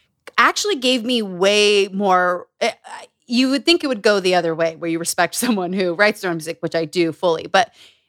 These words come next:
but she doesn't stereotypically fit what a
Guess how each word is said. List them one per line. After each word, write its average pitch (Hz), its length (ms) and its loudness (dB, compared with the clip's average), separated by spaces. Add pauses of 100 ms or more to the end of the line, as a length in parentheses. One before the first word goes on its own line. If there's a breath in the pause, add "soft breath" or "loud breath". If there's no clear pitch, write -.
(140)
but 208 340 2
she 320 380 2
doesn't 233 380 0
stereotypically 196 920 -2
fit 175 420 -2
what 170 540 0 (120)
a 170 480 -2